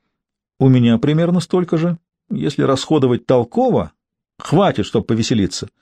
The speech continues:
«Нас не обслужат». «Куда они денутся? Выглядим мы взросло, по крайней мере, я.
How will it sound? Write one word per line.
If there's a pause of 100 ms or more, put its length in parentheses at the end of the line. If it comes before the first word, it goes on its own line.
(840)
«Нас
не
обслужат». (260)
«Куда
они
денутся?
Выглядим
мы
взросло,
по
крайней
мере,
я.